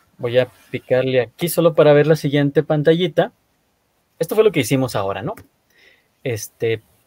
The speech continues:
y hay maneras de mejorar. Pues, por si alguien dice, "No, pues esto es lo máximo", ¿no? Hay maneras de mejorar el pair programming. Una manera de mejorarlo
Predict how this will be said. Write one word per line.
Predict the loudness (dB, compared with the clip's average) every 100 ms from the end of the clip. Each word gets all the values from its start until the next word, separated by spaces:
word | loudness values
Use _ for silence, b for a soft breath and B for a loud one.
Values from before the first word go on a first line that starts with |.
| _ _ _ _ _ _
y | 2
hay | 4 6
maneras | 4 4 2 0
de |
mejorar. | -2 -4 -4 0 0 0 -6 -14 _ _ _
Pues, | -20 -8
por | -6 -2
si | 0
alguien | 2 2
dice, | 0 -2
"No, | -2 -2
pues | -2
esto | -4 -2
es | 0
lo | 2
máximo", | 0 -2 -4 -2 -2
¿no? | -2 -2
Hay | -2
maneras | -2 -2 -2 -4 -4
de |
mejorar | -6 -6 -4 -2
el | -2 -4
pair | -6 -4
programming. | -2 0 0 -2 -6 b b b b b _ _ _ _ _ 0
Una | 2 4
manera | 6 6
de | 4
mejorarlo | 2 -2 0 0 0 -4